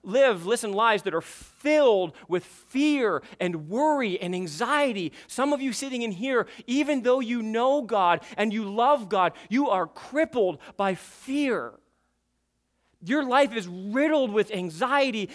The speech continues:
and worry. You can't escape it. You feel like you are trapped by it. It consumes your life. And so much of that fear is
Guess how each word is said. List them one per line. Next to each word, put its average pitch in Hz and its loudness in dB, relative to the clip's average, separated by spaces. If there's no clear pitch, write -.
and 208 -2
worry. 247 0
You 294 2
can't 294 -4
escape 277 -2
it. 277 0
You 269 0
feel 262 0
like 226 0
you 220 -4
are 175 4
trapped 247 0
by 254 2
it. 254 -2
It 285 -2
consumes 247 -2
your 208 4
life. 220 0
And 214 -2
so 285 2
much 311 2
of 254 -2
that 233 2
fear 277 -2
is 214 -2